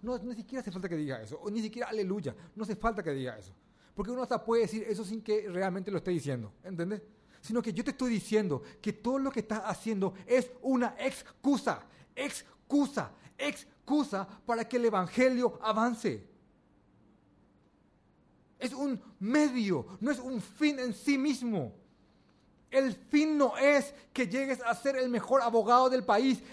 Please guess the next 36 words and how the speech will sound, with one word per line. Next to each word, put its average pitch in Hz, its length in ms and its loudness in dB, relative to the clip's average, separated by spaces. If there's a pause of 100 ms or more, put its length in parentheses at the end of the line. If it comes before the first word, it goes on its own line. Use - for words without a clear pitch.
El 240 180 6
fin 285 320 0
es 233 320 4 (300)
que 247 240 6
por - 360 4
medio 277 240 2
de 240 220 0
esta 269 180 0
carrera 240 360 4
vos 233 320 4 (580)
llegues 247 280 2
a 247 140 2
personas 240 380 0
con 247 160 -2
el 240 80 2
evangelio, 233 640 0 (260)
que 254 100 -2
te 233 160 0
lleven 285 300 4
en 240 240 -2
el, 240 100 4
en 214 540 -2
el 226 100 2
medio 254 300 2
de 269 80 4
la 262 140 0
podredumbre 254 540 2
del 254 140 0
palacio 240 560 2 (160)
y 233 60 -10
que 240 140 0
te 254 380 -4
encadenen 240 540 2
a, 277 60 4
a 233 280 -2
pretorianos 254 720 2